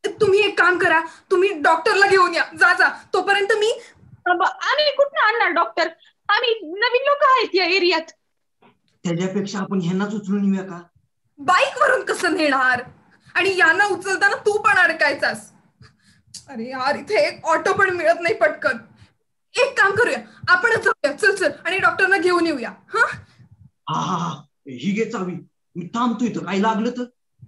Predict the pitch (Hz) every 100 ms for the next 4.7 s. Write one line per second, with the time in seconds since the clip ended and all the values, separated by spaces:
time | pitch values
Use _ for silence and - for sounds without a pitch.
0 | - - 311 370 403 381 226 392 453 392
1 | 381 330 - 415 415 453 392 349 370 381
2 | 381 302 - - - - _ - - -
3 | _ - 139 151 156 147 139 - _ _
4 | 175 170 - 156 160 165 -